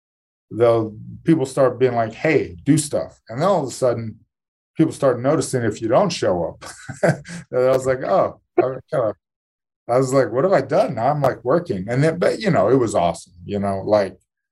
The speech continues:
if there's anything I ever wanted to be an expert about,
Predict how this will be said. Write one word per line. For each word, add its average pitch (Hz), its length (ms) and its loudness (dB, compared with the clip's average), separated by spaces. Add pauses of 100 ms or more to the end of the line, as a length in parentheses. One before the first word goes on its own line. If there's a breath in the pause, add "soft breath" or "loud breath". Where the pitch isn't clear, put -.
(800)
if - 300 -4
there's 156 220 4
anything 156 680 0
I 110 160 0
ever 120 360 2
wanted 110 360 0
to 95 60 -8
be 104 100 2
an 95 80 0
expert 101 420 0
about, 123 440 0